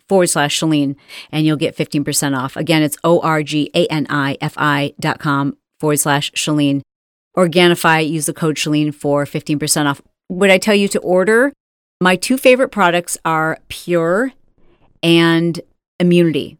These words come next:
Those are two powders. I put those powders in my water. You know, I drink at least seventy-five ounces of water per day. And I'll tell you what, I notice a difference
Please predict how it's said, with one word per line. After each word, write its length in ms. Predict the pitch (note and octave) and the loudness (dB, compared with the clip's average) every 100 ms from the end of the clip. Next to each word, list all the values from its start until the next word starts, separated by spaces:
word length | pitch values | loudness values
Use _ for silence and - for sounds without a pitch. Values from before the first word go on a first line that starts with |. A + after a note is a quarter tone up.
| - | -4
Those 180 | E3 F#3 | -2 0
are 80 | |
two 220 | F3 - G3 | -2 -4 -4
powders. 640 | - F3+ E3+ C3 - - - | 0 2 2 0 -6 -10 -6
I 140 | D3+ | -6
put 220 | D#3+ G3+ F#3+ | -4 -2 0
those 200 | F3+ - | 0 -2
powders 540 | - F3 E3+ F3+ - | -2 0 2 0 -2
in 140 | E3 | -4
my 120 | D#3+ D#3 | -2 -2
water. 500 | D#3 D#3 A#2 D2 - _ _ - | -2 -2 -4 -10 -16 _ _ -4
You 120 | E3+ | 0
know, 120 | E3+ | 2
I 60 | D#3 | 0
drink 280 | D#3 D#3 - _ F#2+ | -2 -4 -6 _ -8
at 100 | D#3+ | -4
least 220 | F3+ D#3+ | -4 -2
seventy-five 460 | E3 D3+ D3 D3+ | -4 -4 -4 -4
ounces 340 | D3 C#3+ D#3 - | -4 -4 -6 -8
of 240 | - D3 | -8 -12
water 540 | C3+ D#3 D#3 E3+ E3 - _ _ _ _ _ | -4 -2 0 0 -2 -6 _ _ _ _ _
per 160 | - F3 | -2 -2
day. 500 | D#3 F#3 F#3 G3 - | 4 6 6 4 0
And 560 | F3+ E3 D#3+ D#3+ E3 D3+ - _ - | -2 -2 0 -2 -4 -6 -12 _ -4
I'll 120 | E3 | -2
tell 160 | F3+ E3+ | 2 2
you 100 | E3+ | 4
what, 300 | F#3+ C#3+ - - | 2 0 -4 -4
I 180 | D#3+ D3+ | -2 0
notice 440 | D#3+ D#3+ F3 F3 | 0 0 0 0
a 60 | E3+ | 0
difference 520 | G3 G3 F3+ E3+ | 0 0 -2 -2